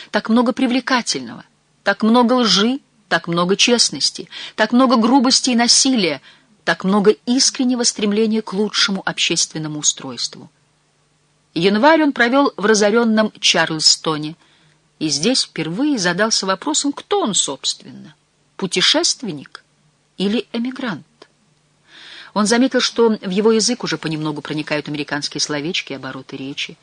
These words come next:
Всё чаще у него являлось желание примкнуть к какой-либо из спорящих сторон, вернее, он стал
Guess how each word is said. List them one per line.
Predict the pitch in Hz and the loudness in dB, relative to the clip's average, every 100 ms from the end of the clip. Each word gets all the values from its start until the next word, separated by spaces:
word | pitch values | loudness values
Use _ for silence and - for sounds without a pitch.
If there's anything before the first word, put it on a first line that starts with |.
| _ _ _ _ | _ _ _ _
Всё | - 220 | -4 0
чаще | 214 262 277 - 311 - | 2 2 2 2 -2 -2
у | 170 | -4
него | 165 175 | 0 0
являлось | 175 190 185 175 | 0 0 0 2
желание | 180 196 208 185 | 2 2 2 -2
примкнуть | - 180 - 226 - | -2 -4 -2 -4 -4
к | - - - - | -12 -20 -16 -4
какой-либо | 190 - 233 214 196 | -2 2 2 4 2
из | 226 202 | 2 0
спорящих | - 220 226 240 - 185 | 0 2 2 4 0 0
сторон, | - 165 165 170 | 0 0 0 0
вернее, | 196 214 214 | 0 0 -2
он | 214 | -2
стал | - 208 202 | -2 -2 -2